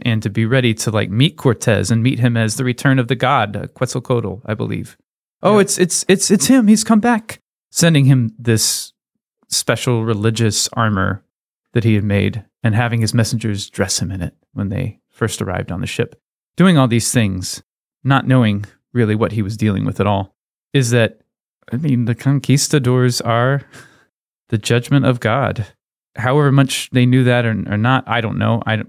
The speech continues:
Speaker 1: I'm, I feel still pretty ignorant of this, this period and who these people were. I'm learning more about it, but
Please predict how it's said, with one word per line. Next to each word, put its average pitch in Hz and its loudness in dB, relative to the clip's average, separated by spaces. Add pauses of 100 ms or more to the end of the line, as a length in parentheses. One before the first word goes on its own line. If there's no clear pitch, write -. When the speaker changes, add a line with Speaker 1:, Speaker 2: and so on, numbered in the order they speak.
Speaker 1:
I'm, 107 -4 (160)
I 120 -2
feel 107 -2
still - -2
pretty - -2
ignorant 107 -2
of 101 -2
this, - -6 (200)
this 110 -2
period 117 0 (420)
and 113 2
who 127 4
these 110 2
people 104 0
were. 113 2
I'm 110 -2 (160)
learning 117 2
more 113 0
about 101 0
it, - -6
but - -2